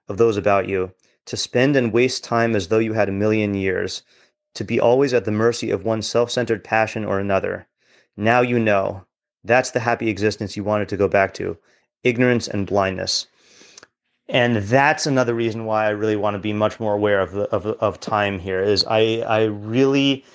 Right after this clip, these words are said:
don't want to live this existence where I am just, you know, waking up one moment and all this time has passed by, and I, I've just been so frantically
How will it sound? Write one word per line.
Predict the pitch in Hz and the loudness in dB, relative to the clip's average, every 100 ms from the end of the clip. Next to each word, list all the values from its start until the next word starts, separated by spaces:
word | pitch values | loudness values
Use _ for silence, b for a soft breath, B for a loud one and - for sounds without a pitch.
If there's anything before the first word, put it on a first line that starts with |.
| b b b b _ - 104 107 | b b b b _ -18 -16 -2
don't | 120 135 143 | 2 4 2
want | 127 123 | 2 2
to | 120 | 4
live | 120 107 | 2 2
this | 113 | -2
existence | 104 98 113 - 107 101 - | -4 -4 -4 -4 -8 -10 -10
where | 107 113 110 107 110 110 | -2 2 4 4 2 2
I | 110 107 107 107 107 | 2 4 4 2 0
am | 110 104 104 104 98 | 0 2 0 -2 -2
just, | 117 - - - | -4 -4 -10 -10
you | 123 | -4
know, | 113 107 104 101 b b b _ | 2 4 4 0 b b b _
waking | 107 117 131 135 | -2 0 2 2
up | 123 | 2
one | 110 117 | 2 0
moment | 113 117 117 | 2 0 -2
and | 107 | -2
all | 107 | 0
this | 113 110 | 0 -2
time | - 113 | 0 0
has | 101 95 | 0 -6
passed | - 110 101 - | -2 -2 0 -2
by, | 101 95 95 | 2 4 2
and | 98 104 | 0 -2
I, | 98 101 | 0 0
I've | 101 101 | 2 0
just | 101 113 | 0 -4
been | - 113 | -2 -4
so | 107 - - 135 | -4 -2 2 2
frantically | 131 - 123 120 117 - 120 110 | 0 0 0 2 -2 -4 0 0